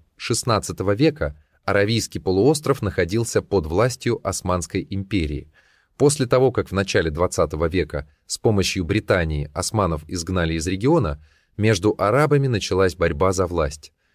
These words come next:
Семья Саудов, правившая Риядом, победила клан хашимитов, правивший Меккой, и постепенно установила власть над большей частью Аравийского полуострова.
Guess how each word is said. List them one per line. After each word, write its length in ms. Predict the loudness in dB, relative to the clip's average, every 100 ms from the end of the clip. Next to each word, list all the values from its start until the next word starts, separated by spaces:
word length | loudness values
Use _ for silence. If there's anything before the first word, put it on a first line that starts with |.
| _
Семья 380 | -6 -4 2 2
Саудов, 500 | 4 2 2 2 -2 -6 _
правившая 580 | 0 2 2 -2 -2 0
Риядом, 520 | 0 -2 -4 -4 -12 -18 _ _ _
победила 540 | 0 0 2 4 4 2
клан 440 | 2 2 2 -4 _
хашимитов, 920 | -8 -4 -2 0 0 2 0 -6 -10 _ _ _
правивший 500 | 2 4 4 0 -2
Меккой, 520 | -2 -2 -4 -8 -16 _ _ _
и 80 | -4
постепенно 880 | 0 -2 -2 -8 0 2 2 0 -4 -8
установила 600 | -6 -2 0 2 2 0
власть 440 | 2 0 0 -10 -4
над 180 | -4 -4
большей 480 | 0 0 2 -2 -2
частью 520 | 0 0 0 -8 -6
Аравийского 600 | -2 -2 -2 -6 -6 -8
полуострова. 720 | -4 -2 -2 -2 -8 -16